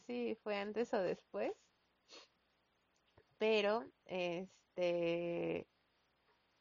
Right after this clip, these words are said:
según yo fue antes de andar con Daniel, porque a raíz de eso empezamos a decir que éramos exnovios. Según yo sí fue antes, pero les digo, no entiendo porque fuimos y venimos al de la plaza, es de eso no me acuerdo la verdad.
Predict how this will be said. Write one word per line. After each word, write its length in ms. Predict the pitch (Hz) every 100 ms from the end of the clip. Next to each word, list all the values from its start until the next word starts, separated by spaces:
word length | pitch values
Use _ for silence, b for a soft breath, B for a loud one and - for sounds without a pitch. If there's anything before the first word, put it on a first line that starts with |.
| - -
según 420 | 233 226 233 240
yo 140 | 247
fue 240 | 262 254 240
antes 360 | 240 247 247
de 200 | 233 208
andar 320 | 190 175 185 -
con 160 | 214
Daniel, 400 | 214 202 214 214 -
porque 260 | 220 220 208
a 60 |
raíz 340 | 196 196 202 196
de 220 | 226 220
eso 160 | 220
empezamos 720 | 233 240 208 196 196 196 214 -
a 140 | 190
decir 580 | 175 175 - 175 170 180 -
que 240 | 185 180
éramos 400 | 175 180 180 180
exnovios. 720 | 165 - - 190 214 220 160 - _ _ _ _ _ _ _ _
Según 360 | 202 196 196 196
yo 100 | 208
sí 180 | 214 208
fue 200 | 208 208
antes, 240 | 214 220
pero 140 | 214 208
les 160 | 214
digo, 200 | 208 226
no 100 | 208 208
entiendo 520 | 214 220 220 240 214
porque 500 | 233 208 202 196 190 -
fuimos 320 | 214 208 208
y 60 |
venimos 500 | 220 196 190 185 190
al 160 | 202 185
de 100 | 185
la 120 | 180
plaza, 340 | - 190 202 190
es 220 | - 175
de 100 | 170
eso 140 | 180 196
no 120 | 196
me 100 | 196
acuerdo 320 | - 190 185
la 120 | 131
verdad. 360 | 85 - 90